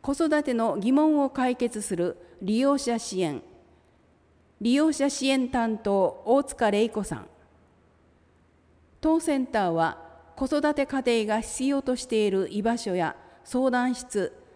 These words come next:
サポートが集まっています。その中で、利用者支援事業は、安心して子育てができる環境を構築するために、子どもや保護者、妊娠中の皆さんの相談に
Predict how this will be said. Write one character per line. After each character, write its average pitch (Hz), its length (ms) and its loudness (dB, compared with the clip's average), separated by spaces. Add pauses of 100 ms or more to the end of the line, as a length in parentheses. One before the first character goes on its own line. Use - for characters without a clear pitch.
(100)
サ 240 180 -6
ポ 302 220 0
ー - 20 -2
ト 269 140 0
が 254 320 0
集 226 80 -4
ま 220 120 0
っ 220 40 -6
て - 160 -8
い 160 100 2
ま 147 140 -2
す。 - 160 -10 (840)
そ - 160 -4
の 262 120 0
中 254 300 0
で、 - 640 -4
利 226 140 0
用 311 180 4
者 285 160 -2
支 262 180 -6
援 262 240 2
事 208 140 -4
業 202 300 0
は、 160 220 -2 (500)
安 277 240 2
心 302 240 0
し - 80 -12
て 262 160 2
子 269 100 -4
育 285 300 0
て 277 100 2
が 269 140 0
で 247 100 0
き 262 140 -4
る 247 80 -2
環 262 280 -2
境 233 400 2
を 185 60 0
構 277 260 0
築 269 240 -6
す 247 120 -6
る 226 100 -2
た 220 140 -2
め 180 120 0
に、 160 220 -4 (580)
子 254 140 -2
ど 254 140 2
も 247 160 2
や 214 340 2
保 240 80 -2
護 233 140 2
者、 185 320 -4 (500)
妊 277 200 4
娠 302 280 2
中 269 180 -2
の 247 120 -2
皆 254 240 0
さ 262 180 0
ん 247 60 -2
の 240 120 -2
相 240 240 -2
談 220 280 0
に 185 200 -4